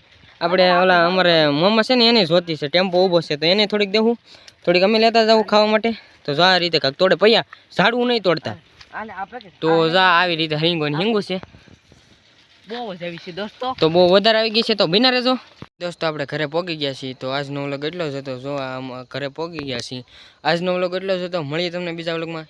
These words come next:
Speaker 1: ત્યાં સુધી બાય બાય, ટાટા.
Speaker 2: ને ટાટા, લાઈક કરો, શેર કરો અને સબસ્ક્રાઇબ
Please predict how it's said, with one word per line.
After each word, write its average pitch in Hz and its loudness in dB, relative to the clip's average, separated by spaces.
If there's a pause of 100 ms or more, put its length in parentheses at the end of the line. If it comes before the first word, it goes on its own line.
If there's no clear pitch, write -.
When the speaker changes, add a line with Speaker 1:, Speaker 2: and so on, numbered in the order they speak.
Speaker 1:
ત્યાં 143 -6
સુધી 143 -10
બાય 160 -4
બાય, 156 -10
ટાટા. 156 -4 (960)
Speaker 2:
ને 143 -10 (300)
ટાટા, 196 0 (240)
લાઈક 175 -2
કરો, 202 -8
શેર 185 -4
કરો 196 -8
અને 196 -8
સબસ્ક્રાઇબ 185 -8